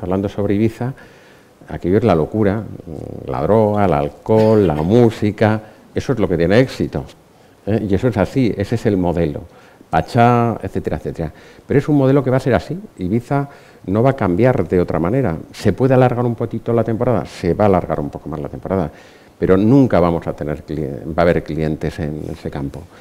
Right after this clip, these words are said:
¿Qué ha pasado con los hoteleros españoles? Los hoteleros españoles empezaron en Baleares, ¿eh? Se fueron a Canarias y de Canarias terminaron en, en el mundo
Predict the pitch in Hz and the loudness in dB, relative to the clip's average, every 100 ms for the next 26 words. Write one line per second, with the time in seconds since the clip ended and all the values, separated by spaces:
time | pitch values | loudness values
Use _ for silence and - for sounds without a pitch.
0 | - - - 117 131 135 127 123 - 113 | -20 -12 0 2 2 0 2 0 0 -2
1 | 113 117 - - 110 117 110 78 - 76 | 2 0 0 -8 -4 0 0 -2 -6 -8
2 | - 113 117 117 123 120 90 80 92 110 | -4 -4 -4 -4 -2 -2 -4 -2 0 0
3 | 110 110 120 123 123 156 - - _ _ | 2 4 4 4 0 -4 -12 -20 _ _
4 | - - - 107 117 - - - 76 107 | -20 -12 -4 -4 -4 -14 -16 -10 -6 0
5 | 113 117 120 123 117 127 127 - 80 78 | 0 2 2 2 2 0 -2 -4 -4 0
6 | 98 113 101 92 98 101 98 90 98 85 | 0 0 -2 0 2 2 0 -2 -2 0
7 | 87 87 67 | 0 0 -2